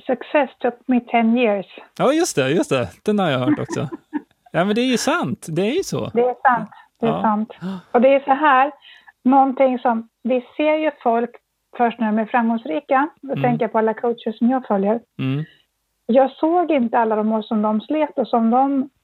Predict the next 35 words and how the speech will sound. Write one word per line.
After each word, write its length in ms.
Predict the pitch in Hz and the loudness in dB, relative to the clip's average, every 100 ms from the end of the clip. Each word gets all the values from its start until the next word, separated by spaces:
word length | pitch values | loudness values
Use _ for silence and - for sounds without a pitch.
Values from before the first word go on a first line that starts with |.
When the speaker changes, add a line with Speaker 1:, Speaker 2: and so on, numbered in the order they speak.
| _ _ 262 | _ _ -6
Speaker 1:
eh, 200 | 247 233 - _ - | -4 -6 -10 _ 0
inte 180 | 262 247 | 2 2
visste 300 | 254 240 - | 2 0 0
var 100 | 214 | 0
de 100 | 214 | 0
skulle 180 | 202 208 | -2 -4
få 60 | 220 | -2
kunder 300 | 233 214 214 | 0 0 0
ifrån 320 | 220 208 208 | 0 0 0
eller 260 | 214 220 | 2 0
som 240 | 214 226 220 | -2 0 2
de 160 | 254 | 2
gjorde 320 | 269 254 254 247 _ _ - | 0 0 0 -2 _ _ 0
tabbar 300 | 262 220 220 | 0 2 2
och 60 | |
misstag. 480 | 214 214 - 233 240 - _ _ _ _ _ _ _ | 0 -2 -4 -4 -4 -12 _ _ _ _ _ _ _
Jag 160 | 254 226 | -6 0
ser 160 | 262 247 | 2 4
bara 300 | 240 220 214 _ _ _ _ _ _ _ | 4 2 0 _ _ _ _ _ _ _
där 380 | 220 233 254 240 | 0 2 4 2
de 200 | 247 240 | 2 2
är 120 | 233 | 2
nu, 420 | 240 294 214 226 - _ _ _ - | 0 0 -2 -6 -8 _ _ _ -4
typ 220 | 311 - | -4 -2
tio 220 | 269 214 | -2 0
år 100 | 196 | -2
senare. 420 | 220 214 214 247 254 _ _ - | -4 -4 -4 -6 -10 _ _ -6
Speaker 2:
Ja. 300 | 127 117 123 _ _ _ _ _ _ _ _ _ _ _ _ _ _ | -4 -4 -8 _ _ _ _ _ _ _ _ _ _ _ _ _ _
Jo, 220 | 180 202 | 0 2
men 140 | 202 | 0
det 80 | 190 | 2
är, 460 | 196 190 165 160 156 | 2 2 2 2 -2
det 160 | 143 160 | -2 -2
är 140 | 170 | 0
ju, 500 | 170 165 160 156 143 | 0 0 -2 -4 -8